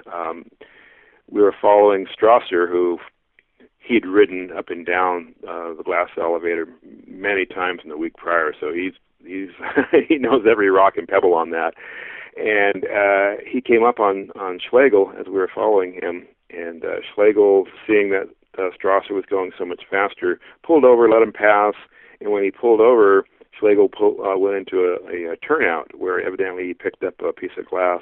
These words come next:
or a pebble or something. And, uh, a couple of turns later, he just laid it down and hit the guardrail at a high rate of speed. I really thought we were gonna be seeing a, an air evac, but, uh,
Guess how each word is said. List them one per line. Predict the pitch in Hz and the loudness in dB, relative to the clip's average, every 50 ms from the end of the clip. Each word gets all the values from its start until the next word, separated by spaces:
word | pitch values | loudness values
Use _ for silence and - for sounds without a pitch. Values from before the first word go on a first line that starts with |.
| - | -6
or | 82 82 | -8 -8
a | 82 | -8
pebble | - - 101 98 - 90 | -6 -6 -4 -4 -2 -2
or | 85 82 - - | -4 -4 -6 -10
something. | 87 82 - - 82 82 80 - _ 87 | -14 -14 -14 -14 -16 -16 -18 -20 _ -16
And, | 85 82 85 82 82 80 80 | -14 -12 -12 -12 -12 -12 -12
uh, | 82 82 80 78 - _ _ _ _ _ _ _ _ _ | -12 -10 -12 -12 -14 _ _ _ _ _ _ _ _ _
a | |
couple | - 113 - 104 | -6 -4 0 0
of | 98 - | -2 -2
turns | - 110 107 101 101 98 - 92 | -2 -4 -4 -4 -4 -6 -6 -2
later, | 95 101 110 110 101 98 95 92 90 - _ _ _ - - _ _ _ | 2 4 4 4 4 4 4 2 0 -4 _ _ _ -20 -20 _ _ _
he | _ 98 98 98 95 92 87 | _ -8 -6 -4 -4 -4 -4
just | 95 92 92 90 - - | -2 -2 -2 -4 -6 -6
laid | 87 92 90 90 85 | -4 -2 -2 0 -2
it | - - | -4 -6
down | 87 85 85 85 85 85 85 82 82 | -8 -8 -6 -6 -6 -8 -8 -10 -12
and | 82 82 80 80 80 78 82 | -14 -14 -12 -14 -14 -16 -18
hit | 82 - - - | -20 -18 -16 -16
the | 82 | -12
guardrail | 80 87 85 85 85 82 80 80 80 80 82 | -8 -4 -2 -2 -2 -4 -6 -8 -10 -10 -10
at | 80 82 | -10 -12
a | 85 | -12
high | 80 82 | -10 -10
rate | 82 80 80 82 82 | -8 -8 -8 -8 -10
of | 80 - | -12 -14
speed. | _ - 82 78 78 78 | _ -14 -12 -12 -10 -10
I | 78 78 | -10 -10
really | 78 80 87 87 82 80 78 | -10 -8 -6 -6 -6 -6 -8
thought | - - 85 82 - | -8 -8 -6 -6 -6
we | 76 85 | -8 -10
were | 82 85 | -10 -10
gonna | 80 95 85 85 80 | -10 -10 -12 -10 -10
be | 82 82 - - | -12 -12 -10 -8
seeing | - 87 82 80 82 85 | -8 -8 -6 -8 -10 -10
a, | 82 82 - - - | -12 -12 -12 -14 -16
an | 87 85 85 | -18 -16 -12
air | 82 87 90 87 | -10 -8 -6 -6
evac, | 85 85 82 87 85 85 82 82 _ _ _ | -6 -6 -6 -6 -6 -6 -6 -6 _ _ _
but, | 80 82 85 - _ - | -14 -12 -12 -12 _ -10
uh, | 82 85 85 82 82 80 | -8 -8 -8 -8 -10 -12